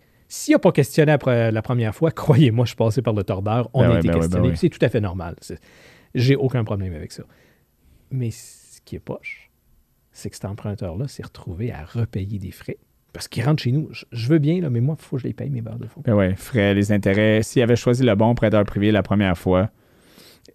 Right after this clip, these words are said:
Speaker 1: Euh, ça, une chose comme celle-là ne serait pas arrivée.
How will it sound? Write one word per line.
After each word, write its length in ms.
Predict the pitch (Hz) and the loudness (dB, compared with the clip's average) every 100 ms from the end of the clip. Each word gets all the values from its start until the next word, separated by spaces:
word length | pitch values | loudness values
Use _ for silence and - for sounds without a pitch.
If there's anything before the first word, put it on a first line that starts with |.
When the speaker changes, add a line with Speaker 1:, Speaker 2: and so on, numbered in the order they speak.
| 175 | -14
Speaker 1:
Euh, 40 | - 175 170 151 147 139 | -14 -16 -14 -6 -6 -4
ça, 180 | - 165 147 - | -2 -2 -2 0
une 80 | 156 | 2
chose 240 | - 196 | 2 0
comme 160 | - 143 | 2 0
celle-là 320 | - 131 151 | 2 2 2
ne 120 | 139 | 0
serait 400 | 98 - - 113 - - | -4 -8 -8 -8 -8 -6
pas 200 | 123 117 _ _ - 101 | -6 -6 _ _ -10 -10
arrivée. 340 | 82 76 80 | -10 -12 -16